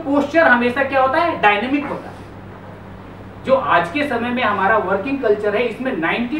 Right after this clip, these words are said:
परसेंट हमारा डायनामिक है, बहुत ही कम हमारा स्टैटिक पोस्चर है। तो यदि डायनामिक है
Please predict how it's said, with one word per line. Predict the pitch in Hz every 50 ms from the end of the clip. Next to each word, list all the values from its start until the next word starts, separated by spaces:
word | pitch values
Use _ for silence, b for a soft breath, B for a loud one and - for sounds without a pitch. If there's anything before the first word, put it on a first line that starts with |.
| 302 269
परसेंट | 254 - - 240 247 269 285 285 - - - - -
हमारा | 220 277 - 240 269 262
डायनामिक | 196 202 - 180 180 185 196 233 277 285 -
है, | 254 269 269 - - 196
बहुत | 302 294 277 294 294 269
ही | 262 285 285 285
कम | - 240 240 233
हमारा | 220 214 220 220 220 220 214
स्टैटिक | - - 202 190 185 - 190
पोस्चर | - - 151 139 - - -
है। | - - - - B B B B B -
तो | 254 240 262
यदि | 277 330 339 330
डायनामिक | 254 220 208 208 202 233 277 339 359 359 - -
है | 196 165 -